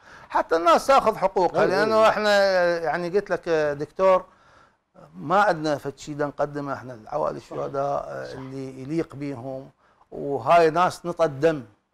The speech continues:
Speaker 2: فعلاً.
Speaker 1: نطى الدم، لازم نجازيها، وهذا الشيء بسيط طبعًا.
Speaker 2: ولا، والدولة ما
Speaker 1: بدل وعده،
Speaker 2: متفضلة.
Speaker 1: بالضبط.
Speaker 2: إي، الدولة ما
Speaker 1: ولو مو
Speaker 2: متفضلة.
Speaker 1: هم احنا ما نقعد هاي
Speaker 2: إي،
Speaker 1: قاعدة.
Speaker 2: فعلًا صحيح.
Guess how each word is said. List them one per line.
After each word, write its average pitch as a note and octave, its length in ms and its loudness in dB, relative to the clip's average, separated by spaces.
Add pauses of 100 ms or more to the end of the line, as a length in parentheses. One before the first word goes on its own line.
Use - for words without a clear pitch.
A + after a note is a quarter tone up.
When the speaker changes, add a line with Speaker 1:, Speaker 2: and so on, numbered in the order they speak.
(120)
Speaker 2:
فعلاً. G2 140 -14 (240)
Speaker 1:
نطى F3 220 -10
الدم، C3+ 440 -6
لازم D#3 520 0 (160)
نجازيها، C#3 760 -8 (320)
وهذا F3 440 2
الشيء C#4 260 -6
بسيط A#3 360 2
طبعًا. C#3 360 2
Speaker 2:
ولا، F#3 220 6
والدولة G3 520 6
ما G3+ 120 6
Speaker 1:
بدل F#3 120 6
وعده، A3+ 200 8
Speaker 2:
متفضلة. G#3 800 4
Speaker 1:
بالضبط. A#3 640 4
Speaker 2:
إي، F3 140 -6
الدولة B2+ 320 -8
ما D3 80 -2
Speaker 1:
ولو G3+ 220 4
مو G3 100 0
Speaker 2:
متفضلة. F#3+ 140 0
Speaker 1:
هم F#3+ 60 0
احنا E3+ 240 2
ما E3+ 160 0
نقعد D3 180 -2
هاي C3+ 160 2
Speaker 2:
إي، C3+ 40 -6
Speaker 1:
قاعدة. C3 180 -6
Speaker 2:
فعلًا D3+ 280 -12 (140)
صحيح. A#2+ 100 -20